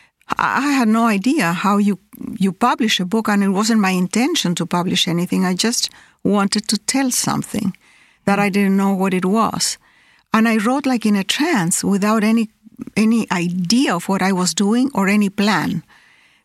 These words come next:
J-, just telling and telling. It was an avalanche of stories and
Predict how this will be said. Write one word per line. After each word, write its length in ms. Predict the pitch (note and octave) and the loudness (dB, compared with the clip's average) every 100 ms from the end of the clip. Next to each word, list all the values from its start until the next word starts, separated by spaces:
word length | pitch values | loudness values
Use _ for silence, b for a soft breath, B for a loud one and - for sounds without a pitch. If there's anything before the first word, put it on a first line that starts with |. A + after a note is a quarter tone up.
| - | -4
J-, 160 | F3+ - | -2 -2
just 320 | G3+ C#4 C4+ - _ _ _ - | -2 -2 -2 -6 _ _ _ -4
telling 420 | B3+ C#4 A3 F3+ | 0 2 2 2
and 220 | E3+ F3+ | -2 -4
telling. 360 | - C4 A3+ F#3+ | -2 0 2 2
It 120 | F3+ | 0
was 260 | F#3+ G#3 B B B B | 0 -2 B B B B
an 160 | F#3+ A3 | 2 2
avalanche 640 | C#4 E4+ C4+ G3 F3+ E3+ | 2 0 0 0 -2 -2
of 120 | F3 - | -2 -4
stories 580 | - - G#3 F#3 F3 F#3+ | -2 0 0 0 -2 -2
and 160 | F3+ | -2